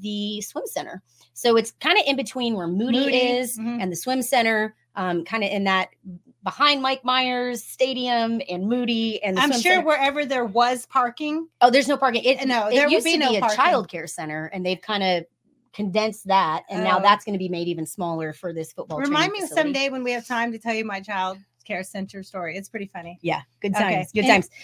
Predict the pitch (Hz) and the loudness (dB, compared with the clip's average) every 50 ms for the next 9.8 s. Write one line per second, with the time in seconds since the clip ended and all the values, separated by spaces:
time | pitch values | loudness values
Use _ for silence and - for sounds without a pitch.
0 | - - - - 311 294 277 - 254 277 294 - - 285 254 269 269 269 196 - | -18 -2 8 12 12 12 12 12 8 6 6 6 2 4 4 4 2 0 -2 2
1 | - 226 226 - 220 202 196 185 185 190 185 - 202 180 175 175 175 196 214 196 | 2 2 4 4 4 6 6 6 6 6 4 2 -2 -2 -2 -2 0 0 0 2
2 | 180 180 175 165 165 - 196 185 180 185 185 175 - 190 180 165 - - 165 151 | 2 2 2 2 0 -4 -4 -4 -4 -4 -4 -4 -4 -6 -6 -6 -6 -4 -2 -2
3 | 151 180 - - 185 170 160 160 160 160 160 160 - - 185 170 165 160 151 143 | 0 -2 -2 -4 -8 -6 -4 -4 -2 -2 -2 -4 -4 -4 -4 -2 -2 -2 -2 -4
4 | 139 - - _ - - _ - 202 190 185 175 170 - - 175 170 170 170 170 | -4 -8 -16 _ -20 -16 _ 0 2 2 2 2 -2 -6 -4 -2 0 0 0 0
5 | 165 - - 180 160 160 - - 202 180 180 180 170 165 165 160 160 165 - _ | 0 -2 -4 -6 -6 -6 -6 -2 0 2 4 4 2 2 0 -2 -4 -6 -10 _
6 | _ _ _ - 233 220 202 190 - 214 196 175 170 - - 190 175 175 180 175 | _ _ _ -2 0 0 0 0 0 0 -2 -2 -2 -4 -2 0 0 2 2 2
7 | 165 160 - - 190 170 175 180 165 - 160 165 165 170 165 165 165 160 160 160 | 0 0 -2 -2 -2 0 0 0 -2 -4 -8 -8 -6 -6 -6 -4 -4 -4 -4 -2
8 | 160 160 165 202 254 269 - - 220 220 - 208 202 202 185 170 170 165 - 185 | -2 0 0 0 0 -2 -2 -2 -2 -2 -2 -4 -4 -4 -4 -4 -6 -8 -8 -6
9 | - - - - - 156 165 - - - - 165 156 165 165 | -6 -6 -6 -6 -8 -8 -8 -8 -12 -6 -4 -4 -2 -2 -4